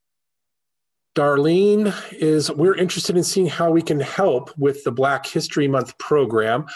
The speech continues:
Um, I believe, Sochi, if you wanna, or Ricky, if you wanna address them in the chat, I can direct them directly towards you, and they can, uh, get some information how to contact you directly. Um, uh, also, their contact information is available,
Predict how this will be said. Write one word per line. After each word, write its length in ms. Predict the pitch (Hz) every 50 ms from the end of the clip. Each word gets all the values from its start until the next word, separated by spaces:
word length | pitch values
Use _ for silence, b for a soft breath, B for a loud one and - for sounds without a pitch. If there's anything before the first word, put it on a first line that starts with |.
| B B B B
Um, 560 | 139 135 139 143 143 143 139 139 135 135 135 -
I 140 | - 131 139
believe, 400 | 135 139 147 147 151 156 143 131
Sochi, 520 | 131 - - 180 160 156 - - 170 156 143
if 140 | 135 -
you 100 | 165 156
wanna, 280 | 156 156 147 147 147 143 139 143
or 320 | 135 127 127 127 123 123
Ricky, 400 | 127 131 127 147 147 143 - 147
if 120 | 135 135
you 80 | 156 151
wanna 200 | 147 147 143 135
address 400 | 127 117 127 135 131 135 131 -
them 240 | - 151 135 131 127
in 80 | 113
the 80 | 113 110
chat, 600 | - - - - 147 147 147 143 127 120 120 - -
I 100 | - 131 135
can 180 | - 143 131
direct 320 | 120 127 123 123 123 123 -
them 180 | 127 120 120
directly 420 | 113 120 117 117 113 - - 127 117
towards 360 | - - 135 131 127 123 123
you, 180 | 127 143 151 - B B B B B B
and 240 | B 120 117 113 120
they 100 | 120 120
can, 220 | - 131 117 117
uh, 160 | 117 113 110
get 180 | 107 107 117 113
some 160 | - - 113
information 520 | 117 113 - 127 110 113 110 - - 107
how 120 | 98 113 113
to 80 | 110
contact 520 | 104 - - 107 104 - - 110 107 - -
you 80 | 113
directly. 520 | 104 101 95 98 101 - - - 123 127 131 B B B B B
Um, 300 | 127 120 120 120 127 131 - - - _ - -
uh, 300 | 135 123 117 117 123 117 113 113 120 120
also, 360 | 131 127 131 - - 147 135
their 360 | 123 127 131 127 127 127 123 120
contact 460 | - - 143 139 131 - 139 113 -
information 540 | 135 117 - 123 113 110 110 107 - 117 110
is 100 | 104 101
available, 600 | 107 101 110 107 107 110 107 104 107 104 104 -